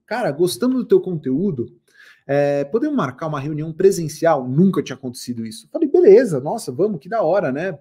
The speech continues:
Pô, eu valorizo pra caramba, quero trabalhar." Apesar de eu ter cancelado todas as permutas, quem sabe não vem mais uma, pelo menos é de uma empresa que eu gosto, que os produtos são relativamente caros, eu acho que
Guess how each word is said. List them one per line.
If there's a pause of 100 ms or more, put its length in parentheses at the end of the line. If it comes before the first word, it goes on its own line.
(340)
Pô, (460)
eu
valorizo
pra
caramba, (140)
quero
trabalhar." (320)
Apesar
de
eu
ter
cancelado
todas
as
permutas,
quem
sabe
não
vem
mais
uma,
pelo
menos
é
de
uma
empresa
que
eu
gosto,
que
os
produtos
são
relativamente
caros,
eu
acho
que